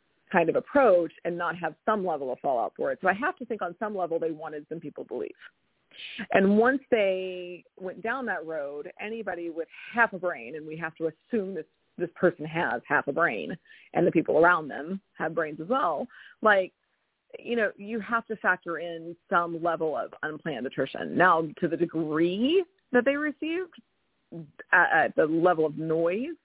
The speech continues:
that, and blowback that came from it, probably not. But,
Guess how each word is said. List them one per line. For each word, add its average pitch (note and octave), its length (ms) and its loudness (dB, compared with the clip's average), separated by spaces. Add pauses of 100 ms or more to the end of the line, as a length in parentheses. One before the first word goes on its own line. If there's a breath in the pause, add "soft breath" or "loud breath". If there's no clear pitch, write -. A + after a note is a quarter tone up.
(320)
that, F#3 240 -2
and E3 220 -6
blowback G#3+ 460 0
that F3+ 140 -10
came G3 180 -10
from C4 140 -6
it, - 100 -12
probably C#3+ 360 -8
not. D3+ 440 0 (580 soft breath)
But, G3+ 400 2